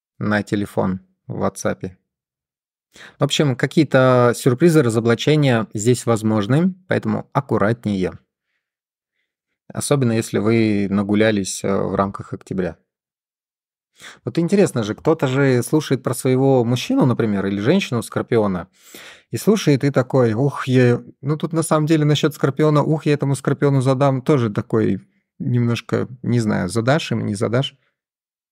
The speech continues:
А... в общем, если вы слушаете про партнера,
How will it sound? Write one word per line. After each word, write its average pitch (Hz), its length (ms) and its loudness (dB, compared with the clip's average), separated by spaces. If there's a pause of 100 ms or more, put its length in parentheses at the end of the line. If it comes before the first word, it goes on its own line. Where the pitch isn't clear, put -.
(3250)
А... 110 540 -8 (2000)
в 139 60 -2
общем, 143 300 0
если 147 360 0
вы 131 80 -2
слушаете 131 420 0
про 120 140 0
партнера, 107 600 0